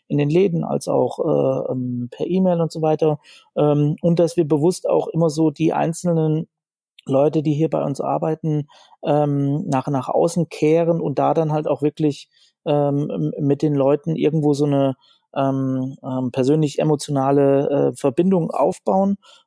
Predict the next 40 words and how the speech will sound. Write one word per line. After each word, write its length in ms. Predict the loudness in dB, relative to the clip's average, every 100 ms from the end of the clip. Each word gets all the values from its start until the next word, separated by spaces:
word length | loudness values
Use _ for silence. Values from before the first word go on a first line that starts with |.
| -2
was 220 | -2 0
halt 180 | -2 0
auch 240 | 0 -2
funktioniert. 760 | -2 -2 -2 -2 0 2 2 0
Und 120 | -2
das 180 | -2 -2
ist, 340 | -6 -10 -12
äh, 240 | -4 -2 -2
einer 340 | -2 0 0
der, 340 | 2 2 2 0
der 640 | 0 0 0 0 0 0
Sachen, 400 | -2 -2 -2 -2
die 140 | 0 0
uns 140 | 0
auch 160 | -2 -2
auf 120 | 0
jeden 220 | 0 -2
Fall, 280 | -2 -2 -2 -6 _ _ _
äh, 300 | -2 0 0
in 80 | 2
den, 200 | 2 0
in 100 | 0
den 120 | 2
letzten 300 | 0 0 -2
Jahren 240 | 0 0
gelungen 460 | 2 2 4 2 2
ist, 220 | 0 -4 _ -20 _ -4
ähm, 420 | 0 2 0 0
weil 160 | 0 2
wir 80 | 2
dann 340 | 0 -2 -4 -4
aus 240 | -2 -2
vielen 500 | -2 0 2 2 0 -2
Erstkunden, 880 | -2 -2 -4 -8 -2 -2 0 -2 0
die 100 | 2
dann 200 | 0 0
halt 220 | -2 -4
gemerkt 380 | -2 -2 -2 -6
haben, 140 | -4
okay, 440 | -4 0 2 0